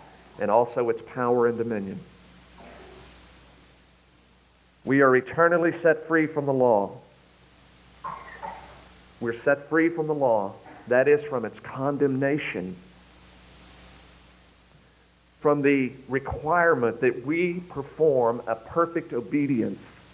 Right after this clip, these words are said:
to be acceptable to God, because that is the requirement.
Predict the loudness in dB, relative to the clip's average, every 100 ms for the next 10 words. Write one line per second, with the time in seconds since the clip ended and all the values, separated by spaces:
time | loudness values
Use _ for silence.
0 | -8 -4 -2 -2 -4 -4 -4 -8 -8 -4
1 | -2 -2 -8 -16 -20 -20 -20 -20 -14 -8
2 | -8 -6 0 0 0 -6 -10 -10 -8 -6
3 | -4 -6 -10